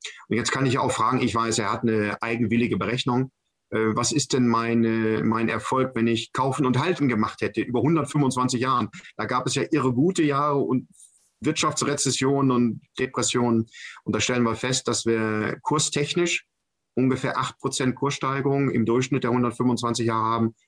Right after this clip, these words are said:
Und hinzu kommt eine Dividendenrendite aktuell so von zwei Prozent, war auch mal höher. Also wir reden hier schon von zehn bis äh, elf Prozent, die man durch Kaufen und Halten langfristig am Aktienmarkt erzielen kann. Allerdings vor Inflationsraten und Steuern, das muss man natürlich berücksichtigen.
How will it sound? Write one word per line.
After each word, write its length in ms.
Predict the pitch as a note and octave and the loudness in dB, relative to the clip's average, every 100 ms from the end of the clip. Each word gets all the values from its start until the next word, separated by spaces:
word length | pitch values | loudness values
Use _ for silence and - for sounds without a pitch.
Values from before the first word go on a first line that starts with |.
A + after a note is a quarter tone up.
| _ | _
Und 120 | G2+ | -2
hinzu 280 | A2+ A2+ C3 | 0 0 0
kommt 140 | C3 A#2 | 0 0
eine 80 | A2 | 0
Dividendenrendite 800 | G#2+ G#2+ G#2+ A#2+ A2+ A2+ A2+ G#2+ | 0 0 0 0 2 0 0 -4
aktuell 340 | - A2 G#2+ | 0 0 2
so 120 | A2 | 0
von 160 | G#2 G#2 | 0 -2
zwei 220 | A2 A#2 | -2 -4
Prozent, 380 | A#2 A2 A2 G#2 | -4 -2 -2 0
war 160 | A2+ | 0
auch 100 | A#2+ | 2
mal 160 | A2 G#2+ | 2 2
höher. 380 | A2 B2+ B2+ - _ _ _ | 2 2 -2 -6 _ _ _
Also 280 | A2+ A2 A2 | -2 0 0
wir 120 | G#2+ | 0
reden 260 | G#2+ A#2 B2 | 0 0 0
hier 140 | B2 | 0
schon 260 | - B2 B2+ | 0 0 0
von 220 | B2 A2+ | 0 -2
zehn 340 | - A#2+ B2 | 0 2 2
bis 340 | A#2 A2+ - - | 2 -2 -4 -4
äh, 240 | A2+ G#2+ G#2 | -2 0 -2
elf 280 | A#2 A#2 - | -2 -4 -4
Prozent, 480 | A#2 - A2+ C3 C3 - - _ | -4 -2 0 0 -2 -16 -20 _
die 80 | G#2+ | -2
man 140 | A#2 A#2 | 0 2
durch 240 | A2+ - | 0 0
Kaufen 380 | - A#2+ A#2+ A#2+ | -2 -2 0 0
und 160 | A2+ | 2
Halten 320 | G#2 A2+ A#2+ B2 | 0 -2 0 0
langfristig 640 | G#2+ B2 - C3+ - A#2+ | 0 -2 -4 -2 0 0
am 120 | G2+ | 0
Aktienmarkt 640 | F#2+ A2 - A#2+ A2 A2+ - | 0 -2 -2 0 0 -2 -4
erzielen 400 | G#2+ - A#2+ A#2+ | -4 0 0 0
kann. 240 | A#2+ A#2 - _ - | -2 -4 -6 _ -2
Allerdings 240 | A2+ A2+ | 0 0
vor 200 | - A#2 | 0 0
Inflationsraten 800 | A#2 A2+ A2 A2 G#2+ G#2+ G#2 A2 | 0 -2 -2 0 0 0 -2 0
und 100 | G#2 | -2
Steuern, 320 | - G#2 G#2+ G2+ | -2 -2 0 0
das 120 | G2 | 0
muss 140 | G#2+ | 0
man 80 | G2+ | 0
natürlich 220 | G2+ G#2 | -2 -2
berücksichtigen. 540 | G2 B2+ - G#2+ G#2+ | -2 -2 -2 -2 -4